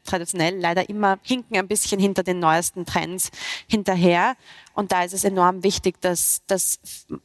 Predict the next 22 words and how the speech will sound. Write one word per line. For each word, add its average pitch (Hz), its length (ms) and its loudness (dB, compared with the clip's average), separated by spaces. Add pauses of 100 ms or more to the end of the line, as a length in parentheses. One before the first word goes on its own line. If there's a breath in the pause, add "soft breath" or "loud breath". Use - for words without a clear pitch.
(200)
die 202 80 6
Regierungen 196 540 2
wirklich 185 220 -2
vorausschauender 175 1120 0 (320 soft breath)
und 175 220 -8 (100)
sowohl 180 380 0
nationale 180 500 -2
Regierungen 202 500 2
als - 240 -4
auch 180 160 -4
natürlich 170 400 -2
die 165 200 2
E - 40 0
U, 240 220 -2 (500 loud breath)
ähm, 190 460 -6
vorausschauender 180 880 0
auf 185 180 -2
die 208 120 -8
neuesten 185 400 0
technologischen 190 580 0
Trends 180 400 -6
blickt - 500 -2